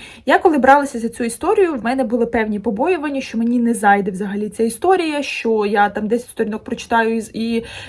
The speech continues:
взагалі її покину, тому що це базує, позиціонується як, е, антиутопія, тим більше, що японський автор, коротше кажучи, якось мені було не по собі, коли я бралася за цю книгу, але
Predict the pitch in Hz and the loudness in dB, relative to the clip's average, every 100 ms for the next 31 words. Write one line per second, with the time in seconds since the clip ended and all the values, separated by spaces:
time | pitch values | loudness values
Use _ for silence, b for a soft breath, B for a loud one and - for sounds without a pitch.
0 | 240 247 269 269 262 262 269 392 370 254 | 0 2 4 4 2 0 2 2 2 -2
1 | 277 - 254 294 262 262 262 247 226 - | -2 -2 -2 0 2 2 0 -2 -4 -8
2 | 185 220 196 269 262 269 254 233 208 214 | -6 -6 -2 2 2 2 0 0 -2 -4
3 | 208 214 214 214 220 208 208 202 196 B | 0 2 2 0 -6 -4 -2 -4 -6 B
4 | B B B B _ _ - 254 240 240 | B B B B _ _ 2 2 2 0
5 | 214 208 202 294 339 339 330 302 277 254 | 0 0 -2 0 4 4 6 6 6 2
6 | 233 247 220 - 226 226 233 - 247 - | -2 -4 -6 -4 -2 -2 -6 -2 2 4
7 | 339 - 269 269 247 233 - 247 226 - | 2 4 4 4 0 -4 -2 -2 -2 -6
8 | 233 226 233 233 226 226 214 226 220 226 | -2 -2 -2 -4 -4 -2 0 0 0 -4
9 | 226 202 196 - 185 185 185 196 190 190 | -8 -8 -10 -4 -2 0 -2 -2 -2 -4
10 | 208 196 220 269 311 320 269 233 220 269 | -8 -10 -10 -8 -8 -4 -2 0 0 2
11 | 349 | 2